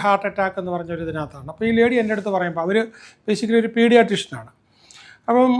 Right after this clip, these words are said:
അവർ പറഞ്ഞപ്പോഴത്തേക്ക് ഞാൻ പറഞ്ഞു, "എന്തുകൊണ്ടാണ്?" അപ്പോൾ പറഞ്ഞു, "പുള്ളി വളരെ കെ-, ഹെൽത്ത് കോൺഷ്യസ് ആയിരുന്നു, എന്തെങ്കിലും ഒരു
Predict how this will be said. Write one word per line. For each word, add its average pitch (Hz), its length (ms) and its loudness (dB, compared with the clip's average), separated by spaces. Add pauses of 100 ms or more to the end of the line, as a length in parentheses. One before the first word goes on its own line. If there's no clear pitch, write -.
(160)
അവർ 233 260 6
പറഞ്ഞപ്പോഴത്തേക്ക് 233 640 2
ഞാൻ 220 120 0
പറഞ്ഞു, 214 180 -2
"എന്തുകൊണ്ടാണ്?" 208 420 0
അപ്പോൾ 202 120 -4
പറഞ്ഞു, 214 140 -2
"പുള്ളി 220 180 -2
വളരെ 214 460 6
കെ-, 226 320 0
ഹെൽത്ത് 196 320 -2
കോൺഷ്യസ് 185 520 -2
ആയിരുന്നു, 160 260 -6
എന്തെങ്കിലും 233 600 0
ഒരു 220 280 0